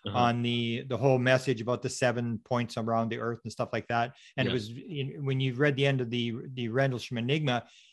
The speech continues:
Speaker 2: it's all this mathematics, and it, your
Speaker 1: Mm-hmm.
Speaker 2: head, you know, your eyes roll, sort of roll back, and, and you can tell this, you know, the, the size of the pyramid and which way it's facing, and, and how it's
Speaker 1: Mm-hmm.
Speaker 2: linked with everything else in the world and these seven sites and stuff.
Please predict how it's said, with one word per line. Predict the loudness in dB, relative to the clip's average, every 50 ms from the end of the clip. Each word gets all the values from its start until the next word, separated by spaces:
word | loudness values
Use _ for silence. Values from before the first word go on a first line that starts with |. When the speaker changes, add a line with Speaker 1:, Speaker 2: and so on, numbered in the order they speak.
| _ _
Speaker 2:
it's | -2 0 4 6
all | 6 6 8
this | 6 4 2
mathematics, | 4 4 4 4 2 2 2 4 4 4 2 0 -8 -6
and | -4 -2 -2
it, | -2 -4 -2
your | 0 2 4 4 4
Speaker 1:
Mm-hmm. | 4 4
Speaker 2:
head, | 2 0 0
you | -2 -2
know, | 0 -2
your | -2 -2 -4 -4 -2 -2 -2
eyes | 0 2 2 4 2 2 2
roll, | 0 -2 -2
sort | -2 -2 -4 -2
of | 0
roll | 0 2 2 2
back, | 2 2 2 2 0 0 -2
and, | -4 -4 -4 -6 -12 -20 -16 _ 0
and | 0 2 2
you | 2
can | 2 2
tell | 4 6 6 6 6 6 2 -2
this, | -6 -6 -8 -8 -10 -12 -6
you | -4 -2 0
know, | 0 0
the, | 0 -2 -2 -4 -8 -12
the | -6
size | 0 2 2 2 2 -2
of | -6
the | -10
pyramid | -2 2 4 4 4 4 2 2 0
and | 0 -2 -2
which | -4 -6 -6
way | -8 -8
it's | -8 -4
facing, | -2 -2 -2 -2 -2 -4 -4 -4
and, | -4 -6 -8 -16 -20 -18 _ -2
and | -2 2 4
how | 4 2
it's | 2 2
Speaker 1:
Mm-hmm. | 0
Speaker 2:
linked | -2 -2 0 -2
with | -2 -2
everything | 0 0 0 0 2 2
else | 0 0 -2 -4
in | -6 -4
the |
world | 0 2 4 6 4 4
and | 2 0
these | -4 -4 -4 -4
seven | -6 -6 -6 -6 -8
sites | -2 0 0 0 0 -2 -6
and | -12 -2
stuff. | 0 0 0